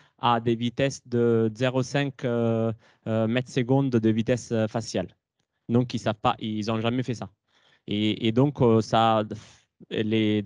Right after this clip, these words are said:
on les a testés au C C A T sur les Allemands, euh, il y a longtemps. Ça fait qu'ils ont un rendement de cinquante-deux, cinquante-trois pour cent en fonction des, on avait fait un échantillon. Et dernièrement, du fait qu'on a changé de fabricant, parce que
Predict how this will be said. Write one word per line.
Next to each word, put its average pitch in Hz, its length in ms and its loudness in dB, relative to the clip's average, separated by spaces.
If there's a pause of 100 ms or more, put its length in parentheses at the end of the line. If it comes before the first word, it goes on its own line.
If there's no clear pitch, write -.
(100)
on 117 80 2
les 117 160 2
a 127 60 0
testés 131 260 -4
au 131 60 0
C 127 120 -6
C 139 120 -2
A 131 40 -2
T - 120 -12
sur - 160 -4
les 107 340 2
Allemands, 113 460 2 (560)
euh, 107 40 0
il 104 60 -2
y 107 60 0
a - 20 2
longtemps. 104 400 0 (360)
Ça 113 180 -4
fait 131 180 -6
qu'ils 120 180 -6
ont 113 120 0
un 113 320 0
rendement 123 400 -2
de 110 80 -4
cinquante-deux, 117 460 -2
cinquante-trois 117 420 -2
pour 113 160 -4
cent 123 220 -4
en 117 40 -2
fonction 113 420 -8
des, 104 600 -2 (240)
on 107 100 0
avait 110 180 2
fait 110 140 -10
un 110 100 -4
échantillon. 113 640 -8 (260)
Et 110 280 0
dernièrement, 127 460 0
du 123 100 0
fait 135 140 0
qu'on 139 100 -2
a 123 80 0
changé 127 300 -4
de 120 40 -8
fabricant, 123 440 0
parce 113 140 -6
que 107 220 -6